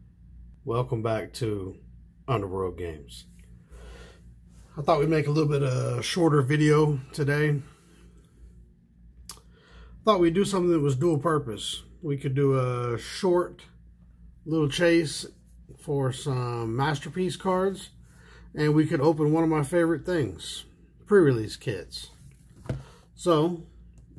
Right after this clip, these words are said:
we'll go ahead and open this. I'll keep talking to you as I go. I made some adjustments to the, uh, camera. I think they're for the better, actually. It's funny, though, because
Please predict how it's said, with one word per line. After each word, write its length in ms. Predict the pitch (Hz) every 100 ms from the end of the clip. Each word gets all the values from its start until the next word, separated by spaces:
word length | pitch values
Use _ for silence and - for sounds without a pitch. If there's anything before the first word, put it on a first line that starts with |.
| - - - - -
we'll 100 | 165
go 120 | 165
ahead 160 | 147 135
and 80 |
open 260 | 147 156 127
this. 400 | 127 156 - - - - - - - - - - -
I'll 60 | 127
keep 260 | 170 139
talking 320 | 131 131 135 127
to 160 | 143
you 140 | 131 127
as 180 | 117
I 100 | 117
go. 440 | 107 139 127 127 147 - - - - - - - - - - - -
I 60 |
made 200 | 156 170
some 160 | 151 160
adjustments 680 | 139 135 180 147 180 151 127
to 240 | - 196 165
the, 340 | 151 156 156
uh, 600 | 147 143 135 131 123 - - - -
camera. 400 | - 196 170 196
I 1300 | 208 - - - - - - - - - - - 139
think 320 | 165 196 139
they're 360 | 175 165 165 156
for 300 | - 196 160
the 80 |
better, 400 | 131 170 185 170
actually. 580 | 135 156 151 - 180 190 - - - - - - _ _ - - -
It's 140 | 131
funny, 240 | - 208
though, 260 | 180 170 160
because 560 | 151 175 151 135 -